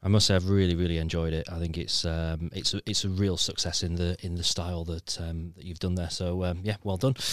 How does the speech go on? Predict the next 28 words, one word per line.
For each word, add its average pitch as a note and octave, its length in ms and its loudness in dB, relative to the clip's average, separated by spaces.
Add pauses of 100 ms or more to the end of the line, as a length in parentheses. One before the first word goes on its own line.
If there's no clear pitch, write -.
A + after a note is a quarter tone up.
(260)
Um, E3 500 8
so E3 240 8
one D#3+ 240 8
more F3 220 10
beer G#2 260 4 (120)
that F#2 140 -6
we're G2 140 -4
gonna F2+ 220 -2
try, A#2+ 420 0
and A2 140 -2
this E3+ 140 4
is A#3+ 100 0
one B3+ 180 4
that A#3 160 4
a F#3 60 -4
lot A3 100 2
of - 80 -4
people G3+ 240 2
listening G3 300 4
will F#3 80 4
probably B3+ 420 -2
be F#3+ 500 0
familiar C#3 560 4
with, F#2+ 440 0
although B2 360 4
maybe B2 300 4
not A2+ 400 4 (100)
in, G#2 500 4